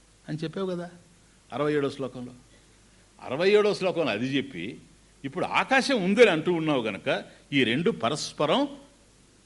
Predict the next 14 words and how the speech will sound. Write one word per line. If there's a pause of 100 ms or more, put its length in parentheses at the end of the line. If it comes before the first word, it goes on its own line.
(120)
భిన్నంగా (100)
తెలుస్తూ
ఉన్నాయి (260)
కనుక (1040)
కథం (2250)
వచః (200)
నవ్యాహతం (280)
తవ
వచః, (1120)
తమరు
చెప్పినటువంటి (120)
మాటే (1900)
నవ్యాహతం (120)
కథం,